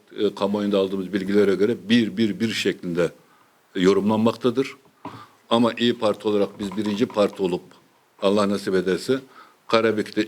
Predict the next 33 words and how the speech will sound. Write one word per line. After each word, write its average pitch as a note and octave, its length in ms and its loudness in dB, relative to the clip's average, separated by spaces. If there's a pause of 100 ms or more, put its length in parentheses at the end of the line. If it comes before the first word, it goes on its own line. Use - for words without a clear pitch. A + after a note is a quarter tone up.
iki A#2+ 260 -2
bir, F#2+ 300 -2 (640)
hatta G#2 320 2
gerekirse G2 400 0
üç G2+ 200 -6
sıfır - 280 -2
ama G2 360 2 (600)
yani G2+ 300 0
bu G#2+ 300 -2
çok - 260 -6
da G2+ 120 -4
hayalci G2+ 340 0
olmamak A#2+ 380 0
gerekir. B2+ 500 -2 (640)
Ama A2 220 2
iki A#2 300 -4
bir A2 100 0
yapma G#2+ 400 0
yolunda F#2+ 420 0
da A#2 180 0 (500)
plan A2 360 -2
projelerimiz, F#2+ 720 -2 (220)
bu G#2 100 -4
Ramazan G#2 520 -2
boyunca G2+ 300 2
ve G2+ 80 2
Ramazan'dan G2+ 400 0
sonra G2 260 -4
yapacağımız F#2 360 0
çalışmalarla G2 640 2
Allah F#2+ 340 0
nasip F2+ 240 -4
ederse F2 380 0